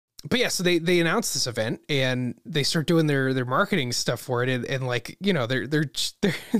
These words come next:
at that point, like, you've strapped yourself to, uh, like, you know, you're, you're, like, carrying a bomb and just hoping it doesn't explode before you get it to where it needs to go.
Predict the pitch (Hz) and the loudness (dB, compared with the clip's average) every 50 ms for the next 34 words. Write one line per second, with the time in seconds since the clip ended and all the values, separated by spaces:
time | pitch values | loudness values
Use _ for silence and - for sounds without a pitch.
0 | - - - - - - 185 - - 311 302 233 - - 233 214 180 156 - 185 | -2 -4 -10 -6 -4 -2 -2 0 0 0 0 2 2 2 4 4 2 2 0 0
1 | 170 147 - - - - - - - - 185 - - - - 214 208 214 208 - | 0 0 -2 -6 -12 -18 -18 -6 0 2 2 2 2 0 2 2 2 2 0 0
2 | - 208 190 - - 185 165 160 156 - - - - - - _ _ _ - - | 0 2 2 2 2 4 4 2 2 -2 -6 -12 -18 -20 -20 _ _ _ -4 0
3 | - 190 175 160 160 156 151 147 - - 156 143 139 135 127 127 127 127 - - | 4 6 6 6 6 6 4 4 2 0 0 0 2 2 2 2 2 0 -2 -4
4 | 156 185 - - - _ _ _ - - - - 160 160 143 131 - - _ _ | -8 -12 -16 -20 -20 _ _ _ -16 -14 -8 -2 0 0 0 0 -2 -8 _ _
5 | _ _ - _ _ _ _ - 160 139 123 123 131 139 151 143 147 151 160 175 | _ _ -20 _ _ _ _ -2 0 0 0 0 0 0 0 0 0 2 2 4
6 | 170 156 147 - - - 208 190 196 196 190 180 160 143 123 113 127 143 139 120 | 4 4 2 0 0 2 4 4 6 6 4 4 4 2 2 2 2 2 2 0
7 | 107 104 107 113 - - 139 143 135 135 156 - - 170 160 - 165 147 139 139 | -2 -4 -6 -8 -8 -4 -4 -2 0 0 -2 0 2 2 2 2 2 0 0 0
8 | 147 135 131 131 123 - - - 143 135 127 120 113 - 139 131 127 120 120 120 | 0 -2 0 -2 -2 -2 0 0 0 0 0 -2 -4 -2 -2 0 0 0 0 0
9 | 135 123 120 104 107 - 127 123 120 113 110 120 117 - - - 101 110 110 107 | 0 0 0 -2 -4 -4 -4 -2 -2 -2 -2 -4 -6 -6 -8 -8 -4 -2 -2 -2
10 | 85 73 117 - | -2 -4 -8 -14